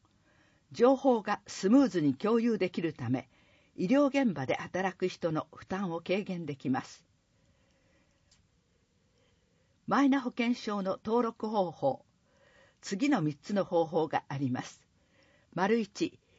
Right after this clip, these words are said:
医療機関等受診時に登録。顔認証付きカードリーダーのある医療機関、薬局で登録できます。丸二、マイナポータルで登録。スマートフォンなどで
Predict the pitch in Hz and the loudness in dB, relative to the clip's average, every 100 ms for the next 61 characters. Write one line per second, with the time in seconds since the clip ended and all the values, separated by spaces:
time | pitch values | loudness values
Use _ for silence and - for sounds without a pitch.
0 | _ - 180 262 277 - - 233 208 - | _ -6 0 2 2 -2 -8 -6 -6 -2
1 | 190 139 - _ _ 135 175 - 285 262 | 0 0 -6 _ _ -4 -4 4 4 4
2 | 170 165 - 160 143 135 135 143 - _ | 2 -6 -6 -6 -4 -6 -8 -14 -14 _
3 | _ _ _ _ _ _ _ _ - 233 | _ _ _ _ _ _ _ _ -2 2
4 | 269 254 254 - 226 233 - 180 - _ | 4 6 4 2 -6 -6 -8 -8 -8 _
5 | - 254 269 262 262 226 156 151 151 - | -4 -2 0 0 0 0 -2 -4 -4 -6
6 | _ 196 190 - 165 214 214 - - 127 | _ -4 -4 -4 -4 -4 -4 -10 -8 -8
7 | - _ _ _ _ 156 180 - 233 254 | -10 _ _ _ _ -6 -6 -6 -6 -4
8 | 208 196 196 175 165 160 - - 180 - | -4 -2 -2 -2 -4 -6 -6 -6 -6 -8
9 | - _ _ _ _ _ _ _ - 160 | -20 _ _ _ _ _ _ _ -4 -2
10 | 196 185 180 - _ _ _ _ 170 240 | -2 -2 -6 -10 _ _ _ _ -4 0
11 | 277 269 - 262 240 151 135 143 160 156 | 2 0 -2 -4 -4 -6 -6 -6 -6 -6
12 | 147 139 - 127 - _ _ _ _ _ | -6 -8 -8 -12 -12 _ _ _ _ _
13 | _ _ _ _ - 190 247 269 269 190 | _ _ _ _ -8 0 0 0 -2 -2
14 | 143 139 165 147 127 147 | -2 -2 -4 -6 -6 -6